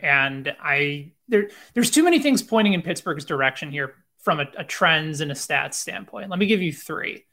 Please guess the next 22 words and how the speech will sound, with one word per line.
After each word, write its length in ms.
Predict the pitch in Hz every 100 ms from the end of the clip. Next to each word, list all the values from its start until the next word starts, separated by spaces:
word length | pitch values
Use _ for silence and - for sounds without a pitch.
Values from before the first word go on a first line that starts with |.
| _ _ _ _ _ _ _ -
Ben 180 | 254 311
Roethlisberger 960 | 262 233 226 208 196 175 156 165 156
has 200 | 160 151
never 420 | 151 165 170 180 170
lost 420 | 151 156 - -
to 60 |
the 80 | 143
Cleveland 420 | 156 170 143 143
Browns 500 | 131 131 131 131 127
at 160 | - 160
home. 320 | - - 208 - _ _
It's 140 | -
thirteen 440 | - 226 220 226
and 140 | 185 165
oh 180 | 151 151
at 60 |
Heinz 320 | 147 147 143
Field. 400 | - 143 135 143 - _ _
Past 320 | - 190 175 -
those 240 | 170 139
years, 220 | 151 147
he's, 120 | 175